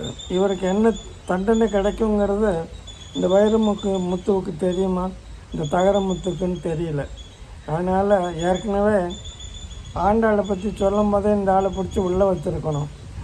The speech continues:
ஆனா செய்யாது. ஏன்னா நடக்கிறது ஹிந்து விரோத ஆட்சி. இந்து க-, இந்து கடவுளுக்கு, ராமருக்கு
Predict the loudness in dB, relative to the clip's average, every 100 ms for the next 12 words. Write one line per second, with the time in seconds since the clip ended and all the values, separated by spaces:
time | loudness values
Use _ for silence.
0 | -6 0 2 2 2 2 2 2 0 0
1 | 2 2 0 0 0 0 0 0 -2 -2
2 | -8 -16 -16 -16 -8 2 4 4 4 4
3 | 4 4 4 2 0 -6 -8 -8 -12 -12
4 | -10 -4 0 0 2 2 4 2 0 0
5 | 0 2 2 2 0 0 0 2 2 0
6 | -2 -4 -4